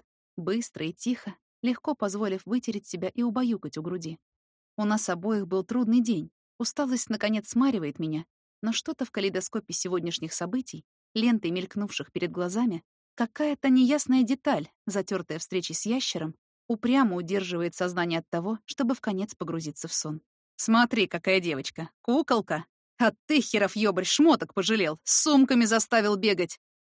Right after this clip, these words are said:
Видел бы ты, что я ей покупал, под ноги псиной стелился! Никого так не обхаживал, как её! А она не взяла, побрезговала от Игорька-то колечко принять, сбежала!» Она только что уснула, это жестоко вновь будить её,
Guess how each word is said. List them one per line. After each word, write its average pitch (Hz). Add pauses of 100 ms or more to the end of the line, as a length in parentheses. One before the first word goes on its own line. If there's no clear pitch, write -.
Видел 247
бы 220
ты, 214
что -
я 254
ей 214
покупал, 170 (140)
под 262
ноги 262
псиной 226
стелился! 170 (300)
Никого 233
так 220
не 247
обхаживал, 185
как 190
её! 208 (300)
А 277
она 330
не 311
взяла, 254 (160)
побрезговала 226
от 202
Игорька-то 214
колечко 196
принять, 175
сбежала!» 185 (440)
Она 240
только 277
что 269
уснула, 180 (220)
это 254
жестоко 240
вновь 185
будить 190
её, 170